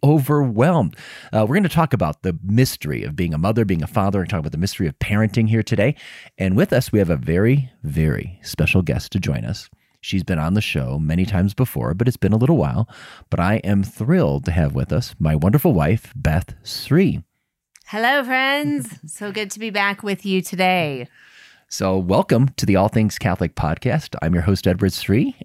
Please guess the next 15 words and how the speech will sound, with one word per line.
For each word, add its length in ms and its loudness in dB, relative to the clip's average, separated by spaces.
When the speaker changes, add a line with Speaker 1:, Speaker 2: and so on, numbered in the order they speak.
Speaker 1:
and 420 0
I'm 140 -2
thrilled 160 2
to 60 2
have 120 2
my 140 2
wife, 320 0
Beth, 320 2
on 140 2
the 80 2
show. 260 2
And 100 2
she's 160 0
on 220 4
today 640 0